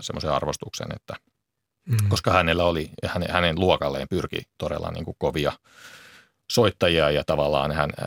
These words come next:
Speaker 1: hän jos joku on saanut niinku akatemialta menestyneitä pianisteja aikaiseksi.
Speaker 2: Sä oot käyttänyt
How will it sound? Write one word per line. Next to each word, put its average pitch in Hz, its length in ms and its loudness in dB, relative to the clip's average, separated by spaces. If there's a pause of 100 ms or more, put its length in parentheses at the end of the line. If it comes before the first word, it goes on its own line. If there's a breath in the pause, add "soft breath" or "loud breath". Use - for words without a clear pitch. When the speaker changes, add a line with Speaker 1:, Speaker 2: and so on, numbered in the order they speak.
Speaker 1:
hän 82 240 0
jos 78 180 -2
joku 78 300 0
on 71 100 0
saanut 67 320 -2
niinku - 220 -6
akatemialta - 560 -4 (320)
menestyneitä 76 560 -6
pianisteja 71 520 -4
aikaiseksi. - 460 -10 (1300 soft breath)
Speaker 2:
Sä - 120 0
oot 110 120 0
käyttänyt 117 480 2